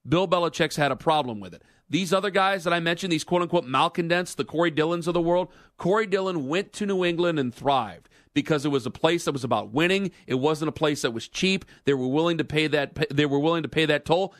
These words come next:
and Corey Dillon was happy to be there and play like that. And while in Cincinnati he was seen as a malcontent and a red ass, in New England he was better.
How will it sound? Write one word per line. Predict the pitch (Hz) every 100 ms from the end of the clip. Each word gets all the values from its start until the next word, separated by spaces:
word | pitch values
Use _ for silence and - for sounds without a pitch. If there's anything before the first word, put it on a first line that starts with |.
| _ -
and | 139 -
Corey | - 185 196
Dillon | 156 165 165
was | 156 -
happy | - 185 - 156
to | 147
be | 160 151
there | 101 - _ _ _ _ _ -
and | 165 -
play | - 196
like | 196 135 113
that. | 101 85 _ _ _ - -
And | 151
while | 170 165
in | 147
Cincinnati | - 185 - 175 196 185
he |
was | 156 143
seen | - 196 190 160 151 143 _ - -
as | 156 143
a | 147 135
malcontent | 120 147 196 - 160 - 131 135 -
and | 110
a |
red | 104 170 196
ass, | 139 117 131 - - - _ _ _ _ _ _ _ _ _ -
in | 196
New | 170 123
England | 120 147
he | 170
was | 196
better. | 202 254 320